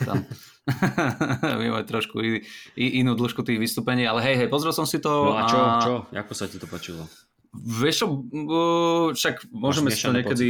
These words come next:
Speaker 2: pocity?
Speaker 1: No nie, nie, nie, nie, nie, môžeme si to niekedy pozrieť, e,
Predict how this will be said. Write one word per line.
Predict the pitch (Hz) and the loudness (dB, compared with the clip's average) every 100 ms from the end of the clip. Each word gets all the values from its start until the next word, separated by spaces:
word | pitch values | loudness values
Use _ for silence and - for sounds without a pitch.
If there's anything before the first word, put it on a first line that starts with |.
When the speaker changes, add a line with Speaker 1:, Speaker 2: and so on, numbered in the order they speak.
| 120 | 0
Speaker 2:
pocity? | - _ _ _ - | -6 _ _ _ -8
Speaker 1:
No | 117 | -2
nie, | 170 | 0
nie, | 170 | 2
nie, | 151 | 2
nie, | 147 135 | 2 2
nie, | 127 | 2
môžeme | 113 120 120 | 0 0 0
si | 113 | 0
to | 110 | 0
niekedy | 113 117 110 | -2 0 -4
pozrieť, | 113 110 113 107 | -4 -2 0 -2
e, | - | -2